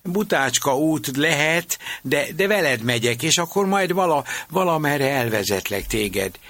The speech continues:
de türelmesen, szeliden. Ugye mindig eszembe jut, és majd szóba kerül még, ha Jóisten segít, a Pál apostol athéni beszéde, aki görög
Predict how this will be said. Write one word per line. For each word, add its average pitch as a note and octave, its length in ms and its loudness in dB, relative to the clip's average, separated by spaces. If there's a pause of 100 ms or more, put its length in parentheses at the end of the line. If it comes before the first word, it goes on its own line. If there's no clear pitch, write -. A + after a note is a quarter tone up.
(100)
de C#3+ 140 0
türelmesen, G2 920 -2
szeliden. F#2 680 -2 (300)
Ugye C#3+ 160 0
mindig D#3 480 0
eszembe B2+ 500 0
jut, C3+ 220 0
és B2+ 160 2
majd C3 200 0
szóba C3+ 420 0
kerül C3 380 0
még, C3 240 0
ha B2+ 100 -2
Jóisten B2+ 480 0
segít, B2+ 440 0
a B2 100 -2 (280)
Pál D#3 280 0
apostol B2 480 -2
athéni B2 680 0 (300)
beszéde, C#3+ 880 2 (320)
aki B2+ 480 0 (220)
görög C#3+ 600 0